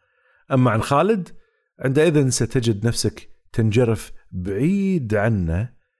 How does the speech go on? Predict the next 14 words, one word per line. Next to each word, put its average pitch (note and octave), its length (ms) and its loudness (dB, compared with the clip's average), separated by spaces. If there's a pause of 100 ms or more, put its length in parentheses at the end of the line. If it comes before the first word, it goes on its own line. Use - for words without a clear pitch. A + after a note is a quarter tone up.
(220)
إلى F2+ 160 0
الطلاب E2 400 -2
الممتازين، G2 840 -2 (560)
ويمكن D#3 1400 0
تبقى F3 340 2
معاه B2 460 2
للحديث F#2+ 520 0
المسلي F#2 600 2
والقصص D#2 560 -6
السخيفة G2+ 600 -2
الممتعة F2+ 520 -2
بين D#2+ 180 -4
الحين E2 240 -6
والآخر، F#2 560 -4